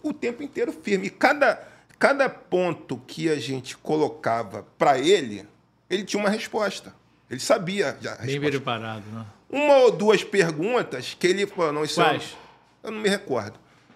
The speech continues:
Speaker 1: Mas uma ou duas perguntas que ele
Speaker 2: Escorregou um
Speaker 1: ele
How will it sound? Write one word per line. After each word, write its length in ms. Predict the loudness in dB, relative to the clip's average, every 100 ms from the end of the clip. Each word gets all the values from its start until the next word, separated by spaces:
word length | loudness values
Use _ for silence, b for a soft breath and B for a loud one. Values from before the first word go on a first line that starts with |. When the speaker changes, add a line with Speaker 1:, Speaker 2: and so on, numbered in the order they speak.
| b
Speaker 1:
Mas 280 | 2 2 4
uma 380 | 2 2 0 4
ou 80 | 4
duas 240 | 4 -4
perguntas 560 | -2 -4 -4 -4 -6 -8
que 100 | -4
ele 520 | -4 -2 -2 -2 -4 -8 _ _
Speaker 2:
Escorregou 520 | -6 -4 -4 -4 -6
um 40 |
Speaker 1:
ele 460 | -4 0 2 2